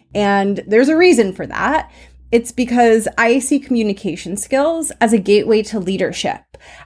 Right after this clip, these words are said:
As you become better at communicating, people are more clearly able to see the extent of your talent. They're able to see how high quality your execution is.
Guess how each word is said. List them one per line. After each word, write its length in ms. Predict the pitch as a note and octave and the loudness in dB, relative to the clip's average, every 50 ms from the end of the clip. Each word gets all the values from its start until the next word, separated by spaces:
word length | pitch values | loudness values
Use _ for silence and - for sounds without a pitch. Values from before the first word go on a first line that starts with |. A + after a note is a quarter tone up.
| _ _ - | _ _ -2
As 340 | A3+ A3+ A#3+ B3+ B3+ A#3 B3+ | 0 2 2 2 2 4 2
you 80 | C#4 | 2
become 380 | A3 C#4 - - G3 A3+ G#3+ G3+ | 2 2 0 0 -4 -2 -2 0
better 280 | G3 F#3+ F#3 G3 F#3+ - - | 2 2 2 4 2 0 0
at 220 | F#3 E3+ - - | -2 -4 -4 -6
communicating, 1080 | - - G3+ F#3+ F3 G#3+ C4 D4 D4 - - G3 F#3 E3+ D#3+ E3+ E3+ E3+ F3+ G3+ G3+ - - - _ - | -8 -6 -6 -4 0 2 2 2 2 2 0 -2 -4 -4 -4 -6 -6 -6 -8 -8 -10 -12 -20 -20 _ 0
people 240 | - C#4 C#4+ F4+ G4+ | 0 2 2 4 2
are 140 | G#4+ G#4+ | 2 6
more 300 | F4 C#4 A#3+ A#3+ B3 A#3 | 6 4 6 6 2 2
clearly 760 | A#3+ - - - - G#3 G3+ G3+ G#3+ A3+ C4 C#4+ D4 C4+ - - | -2 -6 -14 -4 -2 0 2 2 2 2 2 0 0 -2 -4 0
able 340 | G3 G3 G3 F#3+ G3+ G3+ G3 | 0 0 0 0 0 -2 -2
to 200 | G3+ - - F#3+ | -4 -6 -8 -6
see 440 | - - - - F3 G3 A3+ C4 C#4+ | -6 -6 -6 -6 -6 -4 -2 -2 0
the 140 | B3+ A3+ | 2 2
extent 460 | G3 F#3+ - - - G#3 G3 G3 G3 F3 | 0 0 -2 -6 -2 0 0 0 0 -4
of 140 | F3+ - | -8 -8
your 120 | - C#3+ - | -8 -8 -8
talent. 720 | - - - A#3+ A#3 A#3+ B3 B3 A#3+ A#3+ A#3+ A#3+ A#3+ - | -8 -4 0 2 2 4 4 4 4 4 2 0 -2 -2
They're 160 | - F3+ - | -6 -6 -4
able 220 | - G3 - F#3 E3 | -4 -6 -6 -6 -6
to 60 | F3+ | -6
see 160 | - - F#3 | -6 -6 -8
how 200 | E3+ F3 E3 F#3 | -6 -4 -6 -6
high 360 | F3+ - - - D#3+ E3+ E3+ | -6 -6 -4 -2 0 0 -2
quality 420 | - - - F#3+ E3 E3+ D#3+ D#3 D#3 | -2 -4 -2 0 2 2 2 0 -2
your 180 | D#3 D#3 - | -4 -4 -6
execution 720 | - - - - - - - - - B3+ B3+ A#3+ - A#3+ A3+ | -6 -10 -8 -10 -10 -10 -6 2 2 4 4 4 4 4 4
is. 300 | G#3+ G#3+ G#3 G#3 G#3+ G#3 | 4 4 4 2 0 -2